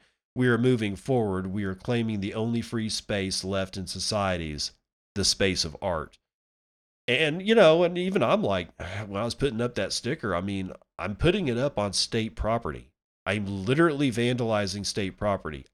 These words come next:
I don't think it's vandalism, but if I straight up look at the law in the worst and hardest and most strict application of that law, I'm actually committing an act of vandalism.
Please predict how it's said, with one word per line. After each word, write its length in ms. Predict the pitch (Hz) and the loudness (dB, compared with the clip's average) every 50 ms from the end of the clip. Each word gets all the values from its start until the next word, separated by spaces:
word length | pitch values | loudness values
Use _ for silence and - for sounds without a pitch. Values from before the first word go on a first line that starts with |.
| _ _ | _ _
I 240 | - 135 170 214 240 | 2 4 6 8 8
don't 240 | 226 202 147 - - | 8 8 6 4 0
think 180 | 107 98 87 | -4 -4 -4
it's 140 | 92 85 80 | -6 -8 -6
vandalism, 800 | 87 92 87 87 82 80 80 82 82 80 78 85 80 80 80 - _ | -4 -4 -4 -4 -4 -4 -4 -4 -4 -6 -6 -6 -6 -8 -8 -6 _
but 180 | 110 98 82 | -2 -2 -2
if 180 | 87 90 82 - | -2 -6 -4 -4
I 100 | 73 90 | -2 -2
straight 600 | - - - - - - 139 143 147 156 170 170 | -2 -2 -6 -6 -6 -4 0 0 2 2 4 2
up 180 | 156 147 135 - | 2 0 0 0
look 220 | 131 143 139 - | -2 -2 -2 -2
at 100 | 131 120 | -6 -4
the 100 | - 104 | -4 -4
law 520 | 95 101 104 110 113 98 78 69 65 - - _ _ _ _ _ _ _ _ _ _ | -2 0 0 2 2 2 0 0 -4 -8 -16 _ _ _ _ _ _ _ _ _ _
in 140 | 127 113 110 | -2 -2 0
the 160 | 104 98 95 - - _ _ _ _ _ _ _ _ - | -2 -2 -4 -6 -14 _ _ _ _ _ _ _ _ -12
worst 540 | 95 98 101 117 143 156 165 165 151 - | -10 -4 2 4 4 4 4 2 0 -2
and 140 | - 98 90 | -2 -4 -4
hardest 540 | 87 - - - 139 143 143 143 143 127 - | -4 -6 -2 2 4 4 4 4 0 -2 -2
and 120 | 107 104 | -4 -4
most 180 | 104 104 95 - | -2 -2 -2 -2
strict 420 | - - - 131 131 131 123 - | -4 -4 -2 -2 -2 -2 -2 -4
application 680 | - 104 113 113 - 113 110 - 117 110 104 - - 101 | -4 -2 -2 -2 -4 -6 -6 -4 -4 -2 -2 -2 -4 -4
of 120 | 104 104 95 | -4 -6 -4
that 220 | 104 101 95 82 | -4 -4 -4 -4
law, 320 | 90 101 107 104 95 82 62 | -2 -2 0 0 0 0 0
I'm 200 | 87 110 117 104 | 0 0 0 2
actually 340 | 117 143 180 180 - 156 117 | 0 0 0 0 0 -2 -2
committing 420 | - - 98 107 110 107 101 92 | -2 -4 -4 -4 -2 -2 -2 -2
an 60 | 92 | -2
act 240 | 101 107 107 104 - | 0 -2 -2 -2 -4
of 100 | 85 76 | -8 -6
vandalism. 640 | 78 92 95 92 76 71 65 58 53 55 60 57 50 | -4 -2 -2 -2 -4 -4 -8 -8 -10 -12 -14 -16 -18